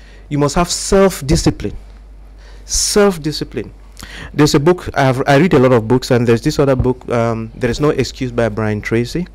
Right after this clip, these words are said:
And he says, and he gives, it, he's, he, he comes, he says there's one thousand,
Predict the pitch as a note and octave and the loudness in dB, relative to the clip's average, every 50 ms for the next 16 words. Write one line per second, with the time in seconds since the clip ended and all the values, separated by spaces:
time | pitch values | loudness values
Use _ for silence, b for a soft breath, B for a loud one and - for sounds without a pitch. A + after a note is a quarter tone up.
0 | B B B B B B B B B B B B - B2+ C3 B2+ C3 B2 B2 B2+ | B B B B B B B B B B B B -4 -2 0 0 0 0 -2 -4
1 | A#2+ - - C#3+ C#3+ C#3 C3+ - - A#2+ B2+ B2 C3 B2 A#2 A#2+ C#3 D3 - - | -4 0 0 2 2 2 -2 -2 -2 -2 -2 -2 -2 -4 -4 -4 -6 -6 -6 -8
2 | - - - B2 - - - A#2+ A#2 A2+ A#2 A2+ - - - - C3 B2 A#2+ - | -10 -10 -10 -12 -12 -12 -12 -12 -10 -10 -12 -14 -16 -18 -18 -14 -12 -12 -12 -12
3 | B2 - - D3+ D3 D3 - - B2 - - D#3 D3 C#3 C3+ B2 A#2 A#2 - - | -14 -6 -4 -4 -4 -4 -6 -8 -10 -4 -4 -4 -2 0 -2 -2 -2 -4 -10 -16
4 | - - - - - - A2+ C3+ C#3+ D3 - - C#3 C3+ B2+ B2+ C3+ C3+ C3+ C3 | -16 -18 -20 -20 -16 -6 -2 -2 -2 -2 -2 -4 -4 -4 -2 -4 -6 -8 -8 -12